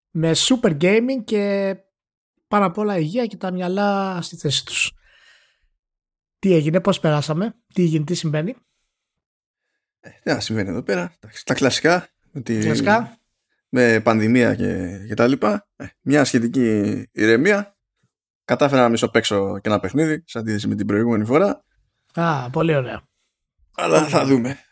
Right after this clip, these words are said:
Speaker 2: Εντάξει, ξέρω εγώ. Επανερχόμαστε εκεί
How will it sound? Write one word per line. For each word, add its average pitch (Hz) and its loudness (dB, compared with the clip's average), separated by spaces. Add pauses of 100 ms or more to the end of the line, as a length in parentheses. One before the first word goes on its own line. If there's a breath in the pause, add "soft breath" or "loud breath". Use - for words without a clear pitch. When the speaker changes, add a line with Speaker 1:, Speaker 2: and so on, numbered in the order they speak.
(140)
Speaker 2:
Εντάξει, 117 -8
ξέρω 101 -8
εγώ. 180 -4 (320)
Επανερχόμαστε 151 2
εκεί 104 -2